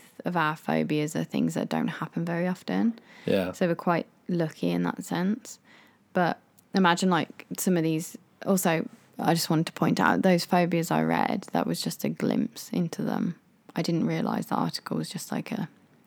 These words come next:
Speaker 1: "Here's some of the top ones."
Speaker 2: Yeah.
Speaker 1: Um, so yeah, imagine, like, being scared of something that you confront daily,
Speaker 2: Hmm.
Speaker 1: like your own knees or, like, the sun.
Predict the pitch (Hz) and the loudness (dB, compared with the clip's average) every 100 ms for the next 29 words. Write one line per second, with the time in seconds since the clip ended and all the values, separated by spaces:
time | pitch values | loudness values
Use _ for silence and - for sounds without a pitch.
0 | _ - - 165 160 151 - 160 156 160 | _ -16 -4 -2 0 -4 -4 -2 0 -2
1 | 156 - - - - - 73 - - 82 | -4 -10 -8 -8 -8 -6 -4 -2 -4 0
2 | 98 85 - - - - - - 170 156 | 0 0 -6 -14 -14 -16 -10 0 2 2
3 | 151 143 - _ _ - - - _ _ | 2 -2 -4 _ _ -20 -20 -20 _ _
4 | _ - 196 170 165 175 170 175 165 160 | _ 2 4 6 6 6 4 4 2 2
5 | 143 175 160 160 - 151 151 160 156 - | 0 0 0 -2 -2 -2 -2 -2 -2 -2
6 | 160 156 - - 208 170 160 143 - - | 0 -2 -4 -6 -4 0 0 0 -2 -6
7 | _ _ - 175 156 156 147 - 185 - | _ _ -4 -2 -2 0 0 -2 -4 -4
8 | 147 95 131 110 - 180 - 101 98 87 | -2 0 0 0 0 -2 -2 0 0 0
9 | - _ 175 151 - 160 151 151 151 156 | -6 _ 0 0 0 -2 0 0 0 0
10 | 156 151 170 - - _ _ - 160 151 | 0 0 -2 -6 -16 _ _ -6 -2 0
11 | 147 - 160 - - 135 135 156 | -2 -6 -6 -4 -2 -2 0 -2